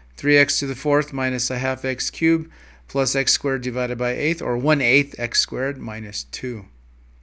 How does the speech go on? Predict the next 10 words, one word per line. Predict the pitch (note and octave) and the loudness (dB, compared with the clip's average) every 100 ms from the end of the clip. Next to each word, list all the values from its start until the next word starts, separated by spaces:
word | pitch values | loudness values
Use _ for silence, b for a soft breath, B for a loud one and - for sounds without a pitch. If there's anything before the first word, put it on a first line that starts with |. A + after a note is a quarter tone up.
| - - b b b | -20 -20 b b b
Pretty | F3+ F3+ | 8 8
simple | F#3+ D#3+ C#3+ | 8 6 4
when | C#3 | 2
there's | C3 | 0
only | C#3+ C3+ | 0 0
one | C3+ C#3 | 0 0
number | C3+ C3 | -2 -2
in | B2+ | -2
the | A#2+ | -4
denominator. | B2 C3 A#2+ A2+ B2+ E3+ | -2 -2 -2 -4 -6 -8